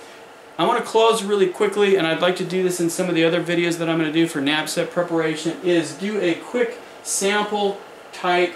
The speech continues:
question that you might see on the nabcep exam. And here it goes. Uh, a reference meter is measuring six hundred watts per meter squared, and the module output is two hundred watts.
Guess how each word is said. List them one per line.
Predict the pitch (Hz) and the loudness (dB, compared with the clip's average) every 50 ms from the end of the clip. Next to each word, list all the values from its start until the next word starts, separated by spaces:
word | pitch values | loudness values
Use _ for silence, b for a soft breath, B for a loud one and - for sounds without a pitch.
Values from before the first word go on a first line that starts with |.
| - - | -10 -12
question | - - 185 180 180 175 - - 190 175 | -4 0 2 2 2 2 0 -4 -2 -2
that | 160 156 - - | -2 -2 -4 -4
you | 147 143 | -4 -4
might | 143 147 151 151 147 - | -2 -2 -2 -2 -2 -4
see | - - - 156 151 151 151 - | -4 -4 -4 -2 -2 -2 -2 -2
on | 156 139 139 143 139 | -4 -4 -4 -4 -4
the | 135 | -6
nabcep | 135 135 135 135 131 131 - 147 143 139 139 - | -6 -4 -4 -4 -4 -6 -2 0 0 0 0 -2
exam. | 139 127 131 160 160 135 - - - - - - | -8 -4 -2 0 0 0 -2 -6 -12 -18 -18 -14
And | - 127 | -12 -8
here | 151 156 156 151 | -4 -4 -4 -2
it | 131 | 0
goes. | 151 135 113 - - - - B B B B B B B B B B B 151 | 0 -2 -2 -2 -6 -12 -18 B B B B B B B B B B B -6
Uh, | 147 143 143 131 135 | -2 -2 -2 -2 0
a | 165 165 | 0 2
reference | 165 196 214 233 233 262 262 254 247 - - | 2 2 2 2 2 0 -2 -2 -2 -2 -4
meter | 196 202 202 202 202 202 202 190 | -4 -4 -2 0 0 2 0 0
is | 185 185 165 147 160 | 0 0 -2 -2 -2
measuring | 170 190 196 185 165 160 156 156 160 156 156 156 156 156 - - - - - - | -2 0 0 0 0 -2 -2 0 0 0 0 0 0 -2 -4 -8 -16 -20 -18 -14
six | - - - 247 254 - - | -10 -8 -6 -6 -6 -6 -4
hundred | 254 262 254 240 214 190 | -4 -2 -2 -2 -2 -2
watts | 180 180 180 190 190 185 - | -2 0 0 0 -2 -4 -8
per | - - 185 175 | -10 -8 -6 -4
meter | 160 160 170 180 196 202 | 0 2 2 2 2 0
squared, | 196 - - - 151 156 151 151 151 151 151 151 151 - B B B B B B - | -2 -4 -6 -4 -2 -2 0 0 2 0 0 -2 -4 -8 B B B B B B -12
and | 151 147 147 139 | -10 -6 -4 -4
the | 139 | -2
module | 135 143 165 185 208 202 208 208 196 175 175 | 0 2 2 2 2 2 0 -2 -2 -2 0
output | 170 170 170 170 - 185 180 175 175 - | 0 0 0 -2 -2 -2 -2 -2 -2 -4
is | 147 147 139 - - | -6 -8 -8 -8 -10
two | - - 165 156 | -6 -6 -6 -6
hundred | - 160 147 156 156 156 170 | -6 -6 -4 -4 -4 -2 2
watts. | 214 262 254 - - - - - - - - | 4 4 4 4 2 -2 -8 -12 -16 -16 -16